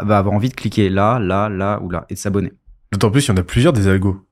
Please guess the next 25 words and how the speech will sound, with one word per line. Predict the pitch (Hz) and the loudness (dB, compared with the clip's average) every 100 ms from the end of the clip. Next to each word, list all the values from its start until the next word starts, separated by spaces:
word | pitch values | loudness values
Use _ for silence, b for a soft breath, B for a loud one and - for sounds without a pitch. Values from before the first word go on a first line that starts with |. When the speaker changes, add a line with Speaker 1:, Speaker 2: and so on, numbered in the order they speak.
| _ _ _ | _ _ _
Speaker 2:
C'est | 127 | -2
ce | |
Speaker 1:
Ouais, | 147 | 0
Speaker 2:
que | |
j'ai | 92 | 0
compris. | 92 92 | 0 0
Speaker 1:
exactement. | 90 117 123 120 | 2 2 2 0
Speaker 2:
Il | 92 | 0
y | |
en | 92 | 0
a | |
plusieurs, | 90 - 135 | -2 -2 -2
je | |
crois | - | -2
qu'il | 98 | -2
y | |
en | 92 | 0
a | 92 92 | 2 2
au | |
minimum | 95 101 101 101 | 0 0 2 0
quatre | 104 101 | 0 -2
ou | 110 | -2
cinq, | 139 | -2
je | 156 | -2
crois, | - 156 - | -2 -4 -4